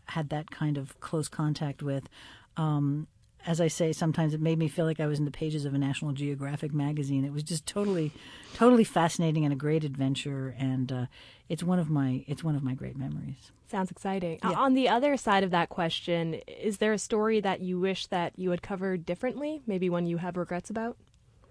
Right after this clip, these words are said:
Speaker 1: Oh, interesting. I'd have to think about that. I'm sure there is. Um, I'm sorry, I just can't come up with one at the moment. I must be perfect.
Speaker 2: No problem. We'll, uh, maybe we'll get back to that
Speaker 1: <laughs>
Speaker 2: one.
Speaker 1: Okay.
Speaker 2: We can get another question.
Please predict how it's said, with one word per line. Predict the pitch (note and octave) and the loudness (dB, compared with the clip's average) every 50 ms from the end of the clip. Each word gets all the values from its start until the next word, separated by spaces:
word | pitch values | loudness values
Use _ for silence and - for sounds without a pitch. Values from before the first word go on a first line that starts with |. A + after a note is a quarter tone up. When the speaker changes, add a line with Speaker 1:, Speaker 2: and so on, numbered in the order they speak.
| _ _ - - | _ _ -10 -8
Speaker 1:
Oh, | F3 F#3+ G3+ G3 D3+ C#3 C#3+ - - - | -6 -6 -4 -4 -6 -6 -8 -10 -10 -10
interesting. | D#3 F3 - - D#3 - E2 - B2+ C3 C#3 C3 - _ - | -10 -10 -10 -10 -12 -12 -10 -8 -8 -8 -8 -12 -16 _ -10
I'd | E3 F3 F#3 | -6 -6 -6
have | G3+ G3+ | -6 -6
to | - D#3 | -8 -10
think | - - A3 G#3+ A3 | -6 -4 -4 -4 -4
about | F3+ E3+ D#3 D3 D3+ - | -4 -4 -6 -6 -6 -6
that. | - B2+ A#2+ B2 B2 - _ _ - | -6 -6 -4 -6 -8 -10 _ _ -4
I'm | F#3 F3+ | -2 -2
sure | - - - A3+ A3+ A#3 | -2 -2 0 4 4 4
there | G#3+ G#3 G3 F#3+ | 6 4 4 4
is. | G3 G3+ A3 G3 C3+ B2 C3+ C#3+ D#3+ - - - - _ _ _ _ _ _ - _ _ _ _ - - _ _ _ _ | 2 2 2 2 0 -2 -4 -6 -8 -10 -14 -18 -20 _ _ _ _ _ _ -20 _ _ _ _ -20 -20 _ _ _ _
Um, | D#3 E3 D#3+ D3+ D3+ D3+ D3 D3 D3 C#3 - - _ _ _ _ _ _ - - _ _ _ _ _ _ _ _ _ _ _ _ _ _ _ _ _ _ _ _ _ _ _ _ _ _ - | 0 0 2 2 2 2 0 0 -2 -2 -6 -12 _ _ _ _ _ _ -20 -20 _ _ _ _ _ _ _ _ _ _ _ _ _ _ _ _ _ _ _ _ _ _ _ _ _ _ -4
I'm | - E3 D#3+ | -2 0 0
sorry, | - - G#3+ A3+ A3+ G3+ | 2 4 4 6 6 6
I | E3+ | 4
just | D#3+ E3+ F3 - | 2 0 -2 0
can't | - G3+ F#3 | 0 0 2
come | - G3 G#3 | 4 4 4
up | G#3+ G#3+ | 4 4
with | G3 - | 2 2
one | A#3+ C4 G#3+ | 4 4 4
at | C#3 | 4
the | D#3 | 4
moment. | D#3 D3+ D3 C#3+ D#3+ G3 | 0 0 0 0 2 4
I | G3+ | 6
must | A3 A3+ A3 - - | 6 8 6 6 2
be | - A3+ | 0 -4
perfect. | F#3+ - - A#3 - - - C3 - - - - - | -2 0 0 0 0 0 -4 -6 -8 -10 -12 -4 2
Speaker 2:
No | D#4 F4 | 2 4
problem. | - - A#3+ G3 F#3+ F#3 F#3 F#3 G3 D#4 B3+ | 10 12 12 12 12 12 12 12 12 12 12
We'll, | B3 A3+ G#3+ G#3 | 12 12 12 12
uh, | G3 F#3+ F#3 | 12 10 10
maybe | G#3 A#3+ B3+ A3+ | 12 12 12 12
we'll | A#3 A3 G3+ G3 | 12 12 12 12
get | F3 F3+ | 10 8
back | - F#3 F3 F3+ - | 8 8 8 8 4
to | - | 2
that | F3 E3 D#3+ - | 2 2 4 4
Speaker 1:
<laughs> | E3+ | 4
Speaker 2:
one. | E3+ D#3+ | 4 4
Speaker 1:
Okay. | D#3+ D#3+ E3+ F#3 F3 - | 4 4 2 2 0 -2
Speaker 2:
We | - | 2
can | - G#3+ G#3 | 6 6 8
get | F3+ F3 | 8 6
another | F3 F3+ F3+ E3+ E3+ E3+ | 6 6 6 4 2 2
question. | - G3 F3 E3+ - - G3 F#3+ | 2 0 0 0 -2 -2 -4 -4